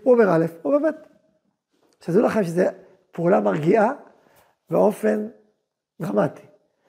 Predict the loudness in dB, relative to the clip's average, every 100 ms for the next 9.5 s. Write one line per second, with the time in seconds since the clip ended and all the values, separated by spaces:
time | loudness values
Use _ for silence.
0 | _ _ _ -10 -6 -2 0 0 0 0
1 | 0 0 -2 -2 -12 -12 -10 -12 -10 -6
2 | -2 0 2 2 2 0 -2 -6 -8 -10
3 | -8 -12 -8 -8 -8 _ _ _ _ _
4 | -2 0 2 0 0 -2 0 0 -2 -16
5 | -20 -20 -14 -4 0 0 -2 -10 -4 -2
6 | -2 -2 -2 0 -2 -4 -20 -20 _ -6
7 | -6 -10 -20 _ -20 -20 _ _ _ -12
8 | -8 -4 0 2 2 0 -6 -8 -6 -6
9 | -4 -2 -2 -2